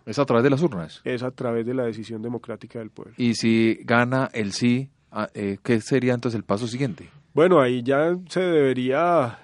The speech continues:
Speaker 2: eh, proceder a un tema ya en el contexto internacional con Naciones Unidas, eh, bajo el espectro, pues, del reconocimiento a la, a la, al derecho a la autodeterminación,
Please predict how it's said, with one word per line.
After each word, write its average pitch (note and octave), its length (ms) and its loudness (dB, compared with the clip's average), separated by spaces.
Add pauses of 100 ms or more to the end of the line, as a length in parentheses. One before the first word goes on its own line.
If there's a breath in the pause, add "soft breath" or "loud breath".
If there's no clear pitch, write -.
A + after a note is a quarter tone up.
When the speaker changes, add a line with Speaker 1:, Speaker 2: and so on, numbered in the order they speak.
Speaker 2:
eh, A#2 280 -12 (140)
proceder A2+ 560 -4
a C#3+ 40 0
un D3+ 120 -4
tema D3+ 680 2 (480 loud breath)
ya B2 240 -4
en B2+ 60 -2
el D3+ 120 -2
contexto B2 500 -6
internacional B2 680 -6
con C#3+ 160 -6
Naciones A#2 360 -8
Unidas, B2+ 540 -8 (560 soft breath)
eh, A2+ 460 -8
bajo A2+ 280 -8
el A2 60 -8
espectro, B2 520 -8
pues, C#3 180 -4
del C#3 140 -2
reconocimiento A#2 880 -8
a C3+ 60 0
la, A#2+ 140 -2
a A2 220 -8
la, A2 160 -12
al A#2+ 100 -14
derecho A#2 360 -8
a C#3+ 40 -2
la C#3 60 0
autodeterminación, A#2 1080 -8